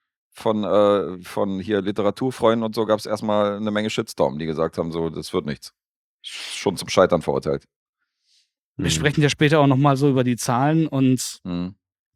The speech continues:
Speaker 2: nicht jeder feiert diesen Film.
Speaker 1: Das war einer von denen, wo ich mir nicht sicher war, ob ich den schon mal gesehen habe früher. Ich war m-,
Speaker 3: Ach, echt?
Speaker 1: ich war mir nicht sicher, ob ich den kenne, ja. Und bin mir immer noch nicht sicher, ehrlich gesagt.
Speaker 3: Okay. Doch, ich hatte den schon gesehen.
Speaker 1: Du kanntest ihn schon?
Speaker 3: Ja, ja.
Speaker 1: Mhm.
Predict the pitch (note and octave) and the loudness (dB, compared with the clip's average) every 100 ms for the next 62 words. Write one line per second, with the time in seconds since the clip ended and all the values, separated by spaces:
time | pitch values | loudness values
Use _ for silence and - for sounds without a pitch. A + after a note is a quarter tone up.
0 | _ C#3+ C#3+ B2 D3+ E3+ B2 C3 A#2+ A2+ | _ 0 0 2 4 4 4 2 2 0
1 | B2 B2 - B2 B2+ D#3 - _ _ _ | 0 0 0 0 2 2 -2 _ _ _
2 | _ _ _ _ _ _ - - G#2 A#2+ | _ _ _ _ _ _ -8 -4 -2 -2
3 | A#2 A#2+ G#2+ G#2+ A2 C#3 D3 B2+ G#2+ A#2+ | -2 -2 -2 0 -2 -2 -2 -2 -4 -6
4 | - A2 F#2 F2 G#2+ D2+ C#2 - C#2+ C#2 | -4 -4 -2 -2 -2 -2 -6 -4 -4 -6
5 | D2+ - F2 F2 D2 - - B3+ _ _ | -10 -4 -2 0 -2 0 -2 -2 _ _
6 | _ - F#2+ A#2 A2 A2+ F#2+ - F2+ - | _ 2 2 2 0 -2 -4 -4 -8 -4
7 | E2+ C2+ C#2 C#2 _ _ _ _ _ _ | -4 -4 -6 -10 _ _ _ _ _ _
8 | _ _ _ _ _ _ _ _ D#2+ D2 | _ _ _ _ _ _ _ _ -14 -8
9 | - F2+ E2 D#2+ B1 C2 - - B1+ B1 | -2 0 0 0 -4 -8 -10 -10 -10 -10
10 | B1 - _ _ _ _ _ _ - C3 | -10 -12 _ _ _ _ _ _ -4 -2
11 | - E3 - _ - F#2 - G2 F2+ - | 0 -2 -4 _ -2 -2 -2 -4 -4 -2
12 | - F#2+ - F#2+ F#2 F#2 - - - D2 | -2 -2 0 0 2 0 -4 -4 0 -2
13 | D2 - G2 G2 F#2+ F#2+ - E2 | -4 -2 2 4 2 -2 -10 -12